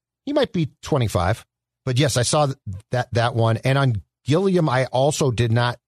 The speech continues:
see him play. And in fairness, if I had, it might have changed it. But I think he still would have fallen behind Carter because, because what A C brought knocked Rashad off the list. And I wasn't gonna put, like,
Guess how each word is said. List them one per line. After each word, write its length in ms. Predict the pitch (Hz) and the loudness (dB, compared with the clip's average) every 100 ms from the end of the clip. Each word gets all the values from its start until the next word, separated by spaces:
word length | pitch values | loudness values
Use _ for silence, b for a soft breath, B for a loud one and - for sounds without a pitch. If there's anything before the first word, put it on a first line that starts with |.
| _ | _
see 280 | - 123 120 | -6 0 2
him 200 | 123 117 | 2 0
play. 520 | - 101 101 123 151 - | 0 0 2 2 0 -4
And 120 | 117 110 | -4 -2
in 100 | 98 | -2
fairness, 400 | 120 123 120 - | 0 0 -2 -4
if 140 | 113 117 | -6 -2
I 120 | 110 | 0
had, 360 | 95 104 117 - _ - | 2 2 0 -4 _ -6
it 160 | 113 | -2
might 280 | 110 113 117 | 0 2 0
have 80 | 113 | -2
changed 380 | - 98 110 156 | -2 -2 -2 -2
it. 180 | 165 - _ B B B B | -6 -6 _ B B B B
But 100 | 127 | -2
I 80 | 135 | 0
think 220 | 175 202 | 0 0
he 100 | 220 | 0
still 240 | - 240 | 2 2
would 80 | 302 | 2
have 80 | 277 | 0
fallen 320 | - 220 220 | 0 2 2
behind 380 | 190 160 165 123 | 2 2 2 0
Carter 400 | 131 151 208 254 | 0 0 0 -2
because, 680 | 156 170 165 160 147 127 - | -4 -2 2 2 2 -2 -4
because 340 | 131 156 151 | -4 0 0
what 180 | 135 147 - | 0 -2 -2
A 180 | 170 208 | -2 0
C 220 | - 196 | 0 0
brought 400 | 117 123 139 - _ _ | 2 2 0 -2 _ _
knocked 340 | 123 127 127 - | -4 -2 -2 -4
Rashad 400 | 113 - 104 156 | -4 -2 0 0
off 180 | 202 - | -2 -4
the 80 | 233 | -2
list. 340 | 269 - - _ _ _ _ _ - | -2 -2 -8 _ _ _ _ _ -4
And 120 | 147 | 0
I 40 | |
wasn't 220 | 160 185 175 | 0 2 2
gonna 180 | 156 | 0
put, 380 | 127 - 147 147 | -2 0 0 0
like, 320 | 123 123 104 | 0 0 -2